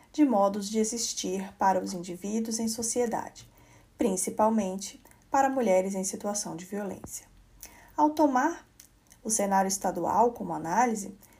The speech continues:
segundo o mapa do feminicídio de Mato Grosso do Sul,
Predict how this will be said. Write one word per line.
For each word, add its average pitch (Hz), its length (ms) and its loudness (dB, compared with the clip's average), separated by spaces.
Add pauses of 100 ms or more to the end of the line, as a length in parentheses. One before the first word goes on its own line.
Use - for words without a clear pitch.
segundo 233 480 -2
o - 20 2
mapa 214 300 2
do 196 100 -4
feminicídio 185 800 -4
de 190 100 -6
Mato 180 260 -6
Grosso - 340 -8
do 226 100 -2
Sul, 226 400 -4